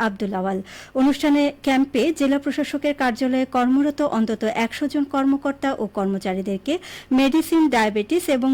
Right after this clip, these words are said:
চক্ষু রোগ বিশেষজ্ঞ চিকিৎসকগণ বিনামূল্যে চিকিৎসা সেবা প্রদান করেন। এছাড়া রোগীদের ডায়াবেটিস সহ ফ্রি মেডিকেল টেস্ট করানো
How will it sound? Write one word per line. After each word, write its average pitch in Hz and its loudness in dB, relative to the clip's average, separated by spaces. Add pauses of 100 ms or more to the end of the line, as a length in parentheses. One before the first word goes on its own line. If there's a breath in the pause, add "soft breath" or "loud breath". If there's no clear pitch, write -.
(120)
চক্ষু 294 -2
রোগ 320 2 (100)
বিশেষজ্ঞ 254 -4 (140)
চিকিৎসকগণ 240 -4 (400 loud breath)
বিনামূল্যে 320 4 (100)
চিকিৎসা 247 -2
সেবা 220 0 (100)
প্রদান 214 0 (100)
করেন। 185 -2 (360 loud breath)
এছাড়া 208 0 (120)
রোগীদের 277 2
ডায়াবেটিস 277 0 (140)
সহ 277 0 (220)
ফ্রি 302 0 (140)
মেডিকেল 202 -2
টেস্ট 214 -4 (120)
করানো 196 0